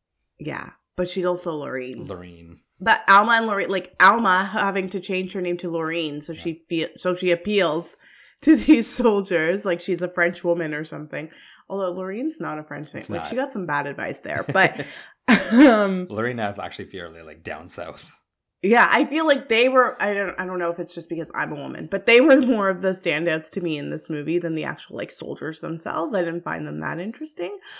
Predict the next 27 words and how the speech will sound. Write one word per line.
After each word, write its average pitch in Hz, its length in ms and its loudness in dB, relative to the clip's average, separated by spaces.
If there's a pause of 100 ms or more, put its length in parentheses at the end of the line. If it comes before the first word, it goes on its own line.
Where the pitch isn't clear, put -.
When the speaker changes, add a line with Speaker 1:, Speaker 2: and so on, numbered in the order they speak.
(160)
Speaker 1:
But, 226 160 -2
like, 226 240 -4 (360)
just 311 200 -10 (240)
interesting 269 540 -2
stories 214 580 -4
that 185 240 2
happen 208 400 2
to 196 100 2
be 185 300 -2
ha-, 170 220 -14 (580)
occurring 170 580 2
during 165 420 2
wartime, 160 600 -4 (300)
which 185 180 -2
I 214 100 2
think 214 200 -4
is 202 200 -2 (260)
a 190 80 -2
much 220 360 2
more 202 180 0
appealing 175 380 -2
way 156 200 0
to 170 140 -6
have 160 200 -4
a 156 80 -4
wartime 151 540 -4
movie. - 460 -12